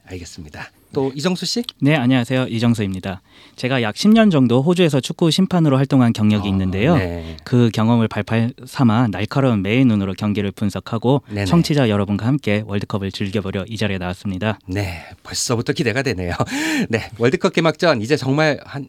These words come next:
Speaker 1: 네 시간이 채 안 남았습니다. 어, 드디어 월드컵이 시작이 되는 건데요. 벌써부터 좀 흥분이 되기도 합니다. 시작 전부터 이 말도 많았던 러시아 월드컵,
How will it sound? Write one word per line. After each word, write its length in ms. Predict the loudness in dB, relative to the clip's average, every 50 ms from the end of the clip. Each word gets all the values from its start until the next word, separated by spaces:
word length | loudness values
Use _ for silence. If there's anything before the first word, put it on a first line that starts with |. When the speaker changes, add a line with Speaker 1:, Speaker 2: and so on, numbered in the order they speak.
| -8 -4
Speaker 1:
네 180 | -2 -2 0
시간이 440 | 0 -2 -2 0 0 0 0 -2 -2
채 140 | -2 -2 -2
안 80 | -2
남았습니다. 640 | 0 0 -2 -2 -4 -6 -8 -4 -2 -2 -2 -2 -6 _ -20 -20 -20 -20 -20 _ _ -6
어, 260 | -4 -2 -2 -2 -2 -2
드디어 240 | -2 0 2 4 4
월드컵이 340 | 4 2 2 -2 -4 -4 -4
시작이 320 | -4 -2 -2 -2 -2 -4
되는 300 | -6 -6 -4 -2 -2 0
건데요. 500 | 0 -2 -2 -4 -4 -4 -4 -4 -6 -8 _ -12
벌써부터 340 | -10 -10 -10 -10 -10 -8
좀 120 | -8 -8 -8 -8
흥분이 300 | -8 -6 -6 -6 -6 -6
되기도 260 | -6 -6 -6 -8 -8
합니다. 380 | -6 -6 -2 -2 -2 -2 -4 -8 _ _ -20 -20 -20 -20 -20 _ _ _ _ _ _
시작 280 | -12 -2 0 0 2 2
전부터 480 | 2 2 2 0 2 2 2 4 4 4
이 160 | 2 0 -2 -2
말도 280 | 0 0 2 2 2
많았던 640 | 2 2 2 2 0 2 2 2 4 4 2 0 -2 -2
러시아 280 | -2 -2 0 2 2
월드컵, 400 | 2 2 2 0 -2 -4 -4 -4